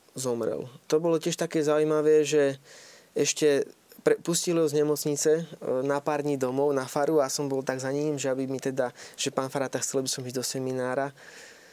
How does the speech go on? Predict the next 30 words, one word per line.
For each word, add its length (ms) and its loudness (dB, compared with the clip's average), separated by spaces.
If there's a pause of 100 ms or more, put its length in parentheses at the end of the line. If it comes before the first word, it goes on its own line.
(160)
On 80 0
sa 100 0
veľmi 160 2
vtedy 240 -2
potešil 540 -2
na 180 -4
to 80 0
a 80 -4
povedal 320 0
mi, 80 -2
že 220 -6
teda, 180 -2
že 160 -2 (560)
pôjdeme 320 0
spolu 320 -4
za 80 0
biskupom, 640 -2 (320)
že 160 -6
len 220 0
čo 100 -2
teda 380 -2 (420)
pôjde 240 2
do 80 -2
nemocnice, 680 -2
ešte 180 -4
na, 80 0
musí 320 -4
na 160 -4
nejaké 160 -4
kontrolu, 540 0